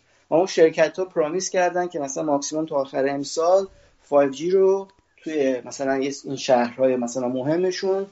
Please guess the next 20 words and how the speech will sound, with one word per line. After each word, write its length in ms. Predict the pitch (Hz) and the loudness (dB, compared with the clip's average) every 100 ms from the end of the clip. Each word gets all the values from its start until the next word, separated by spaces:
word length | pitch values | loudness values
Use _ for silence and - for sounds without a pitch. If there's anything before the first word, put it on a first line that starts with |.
| _ - | _ 6
قرار 340 | 139 160 139 | 10 12 10
می‌دن. 340 | 113 107 101 - _ _ _ _ _ _ _ _ 143 | 6 -6 -8 -14 _ _ _ _ _ _ _ _ -4
یعنی 220 | 151 151 - | -4 -4 -4
این، 220 | 202 - - | -4 -4 -2
اینو 180 | 202 220 | 4 4
می‌تونم 540 | 233 233 233 226 180 151 147 | 4 2 2 0 -2 -16 -2
به 140 | 160 156 | 2 2
ضرس 420 | 151 165 160 170 | 4 2 2 2
قاطع 440 | 160 160 160 208 | 4 6 4 4
بگم 420 | 220 226 226 220 | 4 4 2 -2
که 100 | 226 | -4
ما 220 | 208 214 - | -4 -4 -2
اوایل 440 | 160 143 151 151 | 0 2 2 0
دو 160 | 151 156 | 0 0
هزار 280 | 151 147 147 | 2 2 0
و 60 | |
بیست 240 | 143 214 - | -2 -8 -4
حتماً 360 | 160 - 196 208 | -4 0 2 2
خواهیم 360 | 196 170 156 | 2 0 0
داشت 340 | 110 - - | -6 -10 -16